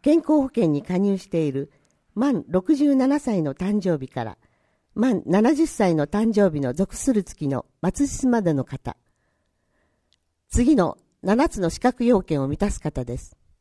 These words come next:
七つの資格要件は、一、後期高齢者医療被保険者でないこと。二、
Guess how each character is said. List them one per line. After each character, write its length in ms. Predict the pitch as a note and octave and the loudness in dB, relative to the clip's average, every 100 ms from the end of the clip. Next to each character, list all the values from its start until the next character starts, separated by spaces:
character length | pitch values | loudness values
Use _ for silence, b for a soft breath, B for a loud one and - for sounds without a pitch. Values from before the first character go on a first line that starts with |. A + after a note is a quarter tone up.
| _ _ _ _ _ _ _ _ _ _ _ _ _ - | _ _ _ _ _ _ _ _ _ _ _ _ _ 0
七 220 | G#3 D4 | 2 2
つ 140 | A3 | 0
の 80 | F3 | -4
資 100 | E3 | -2
格 220 | G#3 G#3+ | -2 0
要 180 | F#3+ E3 | 2 2
件 240 | D#3 C#3+ | 0 -4
は、 200 | C3 C#3+ - _ _ _ _ _ _ | -4 -6 -10 _ _ _ _ _ _
一、 380 | F#3 F3+ G3 - _ _ _ _ _ _ _ _ - | -8 -6 -6 -8 _ _ _ _ _ _ _ _ 2
後 180 | F4 E4 | 2 4
期 140 | A3 | 0
高 180 | C#4 C#4+ | 2 4
齢 160 | C#4 C#4 | 4 2
者 140 | B3+ | 2
医 100 | A#3+ | 2
療 260 | F#3 D#3 - | 4 2 2
被 260 | - C#4+ | 0 0
保 120 | B3 B3 | 2 0
険 240 | D4 C4 | 2 2
者 160 | G3 D3+ | 2 0
で 100 | D3+ | 0
な 140 | D#3+ | -2
い 40 | |
こ 140 | - C3 | -4 -6
と。 200 | - - _ _ _ _ _ _ _ _ _ _ _ _ _ _ - | -8 -10 _ _ _ _ _ _ _ _ _ _ _ _ _ _ -6
二、 280 | G3+ G#3 - | -2 -2 -6